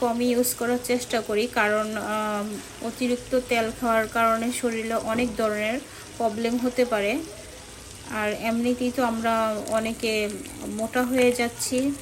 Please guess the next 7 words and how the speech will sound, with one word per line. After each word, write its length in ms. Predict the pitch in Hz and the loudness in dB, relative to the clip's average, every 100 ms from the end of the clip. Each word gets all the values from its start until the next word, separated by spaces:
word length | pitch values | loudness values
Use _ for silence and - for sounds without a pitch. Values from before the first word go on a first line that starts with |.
| - - - - - - - - - - - - - - - - - - - | -12 -14 -16 -16 -16 -16 -16 -14 -14 -14 -14 -14 -14 -14 -14 -14 -16 -16 -6
তো 180 | 247 240 233 - | -2 -2 -2 0
তেলটা 680 | 240 233 233 - - 254 | 2 2 -2 -4 0 2
আমরা 220 | 240 240 | 2 0
যতটাই 760 | 240 247 247 262 262 254 247 226 226 | 2 0 0 -2 0 0 0 -2 -8
ইউজ 320 | 220 247 - - | -2 -2 0 2
কম 200 | 247 247 | 2 4
করব, 320 | 247 240 | 4 4